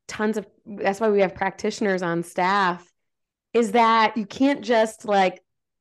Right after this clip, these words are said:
you know, read a post and just start taking something. Like, you kinda need that person, like,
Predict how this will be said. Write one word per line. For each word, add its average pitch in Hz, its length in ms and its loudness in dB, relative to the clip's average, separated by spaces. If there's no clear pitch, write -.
you 240 140 -8
know, 233 140 0
read 208 380 -2
a 214 60 4
post 190 680 -2
and 202 140 0
just 180 160 -10
start 208 300 -4
taking 202 360 -4
something. 180 360 -4
Like, 180 200 -6
you 214 80 -16
kinda 359 400 -2
need 214 440 0
that 180 320 0
person, 180 840 -4
like, 220 280 0